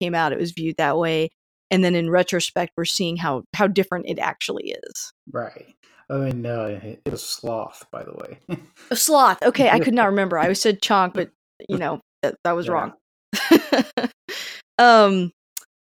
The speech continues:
Speaker 1: also, this movie came out about six months before another movie written by Shane Black, so now we know why it's so witty, uh, Lethal Weapon. So this was, like, a,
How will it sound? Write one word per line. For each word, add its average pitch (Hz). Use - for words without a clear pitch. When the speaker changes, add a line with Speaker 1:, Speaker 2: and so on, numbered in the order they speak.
Speaker 1:
also, 294
this 277
movie 262
came 254
out 240
about 202
six -
months 226
before 196
another 214
movie 185
written 175
by 170
Shane 170
Black, 160
so -
now 170
we 180
know 175
why 165
it's 165
so 196
witty, 175
uh, 185
Lethal 202
Weapon. 175
So 180
this 196
was, 330
like, 349
a, 220